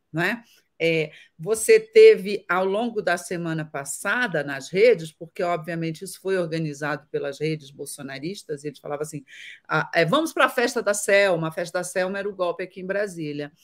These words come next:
E, e, e va-, e é evidente que todo mundo sabia, não é? Todo mundo, digamos. Havia uma movimentação bolsonarista pra Brasília.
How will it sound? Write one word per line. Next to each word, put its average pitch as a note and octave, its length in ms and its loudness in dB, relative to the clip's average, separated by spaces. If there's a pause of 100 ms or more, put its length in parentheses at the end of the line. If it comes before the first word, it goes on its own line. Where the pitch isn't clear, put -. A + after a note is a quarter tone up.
(380)
E, F#3 440 -4 (320)
e, F#3+ 260 -4
e F#3+ 120 0
va-, G#3 340 0
e G#3+ 240 2
é G3 160 0 (200)
evidente A#3 680 4
que - 140 -10
todo A3+ 380 0
mundo G#3 400 -6
sabia, C3+ 800 -6
não C#3+ 160 -6
é? G3+ 120 0
Todo F3 340 -4
mundo, D3+ 360 -2
digamos. D3 460 -6 (280)
Havia A3+ 640 2
uma C4+ 200 -2
movimentação B3 1200 2 (120)
bolsonarista A3+ 800 0
pra - 160 -6
Brasília. A#3 580 -2